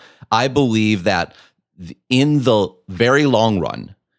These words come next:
that the watch is the center and the phone is to the watch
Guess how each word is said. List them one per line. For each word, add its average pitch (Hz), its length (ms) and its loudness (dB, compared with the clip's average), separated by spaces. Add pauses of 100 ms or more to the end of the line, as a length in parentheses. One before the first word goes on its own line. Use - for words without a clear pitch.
(120)
that 92 340 -4
the 92 120 -2
watch 113 680 -2
is 95 300 -2
the 87 100 -8
center 71 540 -6 (580)
and 95 240 -2
the 95 80 0
phone 101 640 0
is 104 240 -4
to - 120 -2
the 92 100 -2
watch 87 500 0